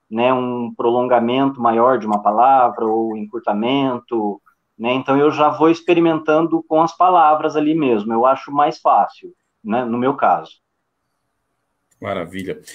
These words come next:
Speaker 2: Olha, pra você que, que nos assiste aqui no Instagram, você que nos assiste, eh, no Facebook, também no Twitter, no YouTube, você está no Megafone. Eu converso hoje com Fábio Luiz Tuchê e Vitor Miranda,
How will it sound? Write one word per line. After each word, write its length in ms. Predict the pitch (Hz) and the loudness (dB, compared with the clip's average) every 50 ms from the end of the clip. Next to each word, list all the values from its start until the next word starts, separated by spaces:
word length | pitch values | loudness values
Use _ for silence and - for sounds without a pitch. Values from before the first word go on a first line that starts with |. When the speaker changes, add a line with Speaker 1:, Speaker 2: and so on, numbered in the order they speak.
| - _ - | -20 _ -2
Speaker 2:
Olha, 160 | 147 151 165 165 | 0 0 0 2
pra 160 | 165 175 170 | 0 -2 -2
você 320 | 170 185 - - 214 202 | -2 -2 -2 -2 -2 -2
que, 300 | 202 - 180 170 151 135 | -4 -4 -4 -2 -2 -2
que 260 | - - - 147 143 | -2 -6 -6 -4 -2
nos 180 | 139 143 135 123 | -2 -2 -2 -2
assiste 380 | 143 127 - - 151 139 - 139 | -2 -2 -2 -2 -4 -4 -4 -6
aqui 400 | - - 147 139 139 139 - _ _ - | -6 -4 -6 -6 -6 -8 -12 _ _ -4
no 360 | 120 131 151 170 180 170 - | -2 -2 0 0 -2 -2 -2
Instagram, 640 | 139 135 135 - - 107 95 107 127 143 147 143 127 | -2 -2 0 0 -2 -2 0 0 0 0 0 0 0
você 300 | 107 110 107 - - 131 | -2 -4 -4 -4 -6 -6
que 80 | - 127 | -6 -6
nos 180 | 131 123 117 | -6 -4 -2
assiste, 560 | 120 110 - - 131 127 123 - - 123 123 - - - _ - | -2 -2 -2 -4 -4 -4 -6 -4 -6 -6 -8 -8 -18 -20 _ -8
eh, 260 | - 107 113 117 117 | -2 2 4 4 4
no 160 | 113 120 127 131 | 4 2 0 0
Facebook, 720 | 127 - 123 113 - - 98 110 117 139 143 143 - 131 | 0 0 0 0 -2 -4 -6 -4 -2 -2 -2 -2 -6 -14
também 540 | - _ - 143 127 117 117 135 147 135 127 | -12 _ -2 -2 0 0 0 -2 -2 -2 -4
no 200 | 123 123 135 139 | -2 -2 -2 -2
Twitter, 760 | 135 - 123 117 117 135 151 151 156 - 120 110 98 - - - _ - _ _ | -4 -4 -2 0 2 2 2 0 0 0 0 0 0 -2 -6 -18 _ -20 _ _
no 140 | - 117 131 | -2 -2 0
YouTube, 640 | 143 127 - 123 - 135 143 151 135 147 147 143 - - _ _ | 0 0 -2 -4 -2 0 0 0 2 0 -2 -4 -4 -14 _ _
você 220 | - 127 120 - 135 | -8 -6 -4 -2 -2
está 220 | 127 127 - 131 | -4 -2 -2 -2
no 100 | 131 139 | -2 0
Megafone. 640 | 135 135 139 139 156 135 - - 127 127 135 143 143 | -2 -2 0 0 0 0 -2 -2 -4 -4 -2 -2 -2
Eu 100 | 131 131 | -2 -2
converso 480 | - 127 113 107 117 117 - - 117 | -4 -6 -2 -2 -2 -2 -4 -4 -4
hoje 220 | 107 117 113 110 110 | -2 -2 -2 -4 -8
com 160 | - 107 104 | -10 -12 -8
Fábio 280 | - - 117 120 117 | -2 -2 -2 0 0
Luiz 240 | 113 104 104 101 101 | 0 0 -2 -4 -6
Tuchê 460 | - - 87 - - - 113 113 113 - | -8 -10 -10 -8 -4 0 0 -2 -2 -2
e 120 | 110 104 | -6 -6
Vitor 440 | 95 107 143 190 185 - 139 110 98 | -4 -4 -6 -6 -4 -2 -2 -2 -2
Miranda, 640 | 95 90 85 90 101 113 117 117 113 110 107 - | -2 -4 -2 0 0 0 0 0 0 0 -2 -2